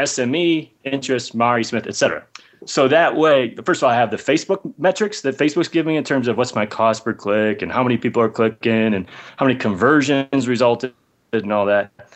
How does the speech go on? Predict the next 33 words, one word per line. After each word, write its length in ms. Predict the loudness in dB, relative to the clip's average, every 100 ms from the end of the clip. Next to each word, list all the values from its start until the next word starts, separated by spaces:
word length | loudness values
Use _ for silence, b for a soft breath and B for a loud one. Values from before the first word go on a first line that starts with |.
| B B -8
But 100 | 0
then 100 | 4
I 60 | 4
also 240 | 2 2
have 40 |
the 60 | 0
Google 240 | 0 0
Analytics 600 | 0 0 2 2 0 -2 -4
metrics 420 | -4 -4 -6 -4
where 80 | -6
I 20 |
can 120 | -4
go 100 | -6
in 60 | -6
the 40 |
campaigns 760 | -6 -6 -4 -2 0 2 0 -4 B B
and 160 | -4 -2
see 300 | 0 2 2
all 320 | 4 4 4
those 240 | 2 0
campaigns 520 | 0 -2 -2 0 0 0
I 100 | -2
just 180 | -2
created 460 | -2 0 2 0 0
that 220 | -2 -4 -8
I 40 | -20 -14
just 200 | -10 -4
mentioned. 460 | 0 0 0 -4 -6 B B B B -2
And 300 | 2 2 2
I'm 280 | 0 0 -2 -2
actually 320 | -2 -2 -4
seeing 480 | 2 2 4 2 2
that 400 | 2 2 0